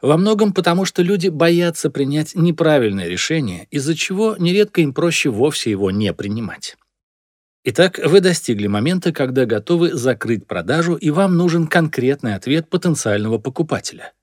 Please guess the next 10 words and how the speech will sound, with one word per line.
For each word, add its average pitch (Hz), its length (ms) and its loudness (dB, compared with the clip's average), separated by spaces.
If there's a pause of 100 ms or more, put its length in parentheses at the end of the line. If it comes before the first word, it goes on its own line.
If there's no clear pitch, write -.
(100)
да 98 340 -4 (140)
либо 123 240 -2
нет. - 320 -12 (360)
Напряжение 107 720 -2
зашкаливает. 104 680 -4 (440)
Вы 139 200 4
нервничаете, 147 800 2
но 160 120 4
полны 127 340 2
решимости, 165 720 0